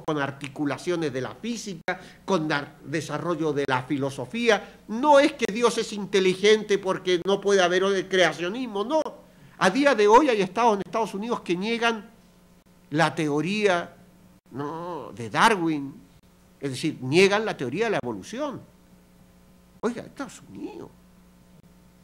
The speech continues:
Pero la pregunta es, ¿cuántos biólogos se han leído,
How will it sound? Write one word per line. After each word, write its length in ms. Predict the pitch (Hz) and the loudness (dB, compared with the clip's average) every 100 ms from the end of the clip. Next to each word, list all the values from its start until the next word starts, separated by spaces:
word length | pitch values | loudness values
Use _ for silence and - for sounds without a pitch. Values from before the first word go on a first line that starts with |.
| _ _ _ _ _ _ - - - | _ _ _ _ _ _ -20 -20 2
Pero 220 | 240 240 | 6 8
la 100 | 214 | 6
pregunta 360 | 214 226 320 240 | 4 0 0 0
es, 60 | |
¿cuántos 320 | 262 277 247 | 0 0 0
biólogos 760 | 175 233 285 269 233 208 - - - _ _ _ _ _ | 2 2 6 6 4 -2 -8 -18 -20 _ _ _ _ _
se 180 | - 214 | 2 4
han 180 | 240 233 | 4 6
leído, 720 | 208 226 254 240 190 165 | 4 6 4 4 2 0